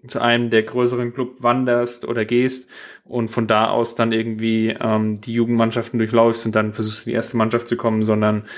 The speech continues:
ähm, dass dann halt auch über die, ähm, ja, kleinere Ligen, wie zum Beispiel jetzt bei ihm, ähm, die niederländische, ja, dann irgendwie zum Erfolg kommt.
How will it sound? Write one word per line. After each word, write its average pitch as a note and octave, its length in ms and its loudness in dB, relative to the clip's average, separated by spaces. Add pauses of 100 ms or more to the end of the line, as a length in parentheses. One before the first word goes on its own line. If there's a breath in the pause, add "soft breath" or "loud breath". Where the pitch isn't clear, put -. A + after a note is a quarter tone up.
(280 loud breath)
ähm, G#2 480 -2 (440)
dass G#2+ 140 -2
dann G#2+ 160 2
halt G#2 200 4
auch G#2+ 180 2
über G#2+ 160 4
die, G#2 360 0 (400 loud breath)
ähm, G2 520 -6
ja, - 200 -4 (100)
kleinere A#2 460 2
Ligen, A#2 340 4
wie G#2+ 60 2
zum A2 140 -4
Beispiel G#2+ 260 0
jetzt G#2+ 240 0
bei A2 80 2
ihm, A2 460 0
ähm, G#2+ 280 -4
die A2 140 -2
niederländische, A2+ 760 2 (680 soft breath)
ja, G#2 140 -8
dann G#2 340 -2
irgendwie G#2+ 300 -2
zum - 160 -6
Erfolg A2 300 0
kommt. G#2+ 340 -10